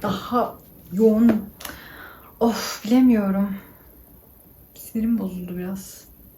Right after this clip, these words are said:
Sayfa yüz kırk beş, kitapta ilk defa "Aa!" dediğim bir şey gerçekleşti yani. Sayfa yüz elli üç, seni bağlayacağım. Gerçekten sayfa yüz yetmiş dokuz, şu an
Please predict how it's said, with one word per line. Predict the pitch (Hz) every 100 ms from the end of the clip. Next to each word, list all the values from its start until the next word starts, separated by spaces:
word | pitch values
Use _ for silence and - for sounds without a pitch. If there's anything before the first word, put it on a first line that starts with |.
| - - - - - _ - - -
Sayfa | - 262 214 220
yüz | 226 208 -
kırk | 202 196 202
beş, | 208 - - - _
kitapta | - 247 233 233
ilk | 226 -
defa | 254 - - 240
"Aa!" | 247 269 254 196
dediğim | 196 190 226 226 - - - -
bir | 202
şey | 196 190 175
gerçekleşti | 160 - - - - -
yani. | 90 - - - - - - _ - _ - - -
Sayfa | - 220 208 247
yüz | 220 170 170
elli | 190 170 170
üç, | 240 - - - -
seni | - 220 247
bağlayacağım. | 214 190 196 202 190 185 202 - _ 190
Gerçekten | 190 226 294 - 311 - 311 330 - _ _ _ _ - - -
sayfa | - 254 254 311
yüz | 311 226 196
yetmiş | 220 - 214 -
dokuz, | 175 180 180 196 -
şu | - - -
an | 294 339 349